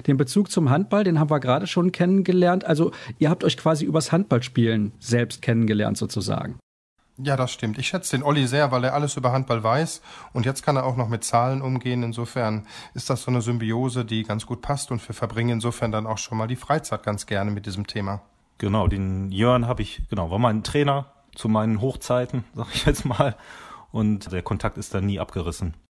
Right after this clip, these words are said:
Speaker 1: Und jetzt kam's dann irgendwann zu dieser Idee, da mal eine Studie durchzuführen. Vielleicht könnt ihr mal darlegen, wie es überhaupt dazu gekommen ist.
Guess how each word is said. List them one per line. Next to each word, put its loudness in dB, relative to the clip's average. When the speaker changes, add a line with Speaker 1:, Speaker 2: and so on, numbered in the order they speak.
Speaker 1:
Und 2
jetzt 2
kam's 2
dann 2
irgendwann 2
zu 2
dieser 2
Idee, 4
da 4
mal 4
eine 6
Studie 4
durchzuführen. 2
Vielleicht 0
könnt 2
ihr 4
mal 4
darlegen, 2
wie 4
es 0
überhaupt 4
dazu 2
gekommen 2
ist. -4